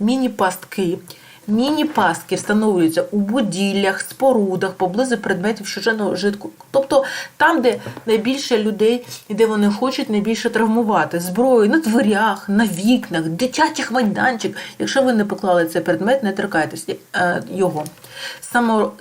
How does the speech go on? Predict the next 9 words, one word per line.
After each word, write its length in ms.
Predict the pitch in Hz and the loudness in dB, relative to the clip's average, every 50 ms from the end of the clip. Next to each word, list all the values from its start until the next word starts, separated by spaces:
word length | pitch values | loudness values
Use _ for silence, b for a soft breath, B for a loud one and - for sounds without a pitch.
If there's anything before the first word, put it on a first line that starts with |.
| 170 - | -2 0
самооборонний 680 | - 262 - 180 - 202 208 214 226 247 269 269 269 | 0 2 2 2 2 4 4 4 4 2 0 0 0
вибуховий 480 | 220 220 180 185 190 - 214 208 208 208 | 0 0 0 -2 -2 0 0 0 0 0
пристрій. 320 | - - 165 160 - 165 160 | 0 -2 -4 -4 -4 -4 -2
Тобто 160 | 233 233 - | -2 -2 -2
самі 340 | - - 262 185 165 160 160 | 0 0 2 2 2 2 4
роблять 420 | 175 240 302 302 226 180 165 165 | 4 4 4 4 2 2 2 0
ці 220 | - 180 170 160 160 B B B - | -2 -2 -2 -2 -2 B B B -8
вибухові 500 | 180 190 190 208 208 208 240 202 170 175 | -8 -2 -2 0 2 2 2 2 2 -2
пристрої. 560 | 170 - 247 277 311 302 - 226 180 175 165 | -4 -2 -2 -2 -2 0 -2 0 0 0 -2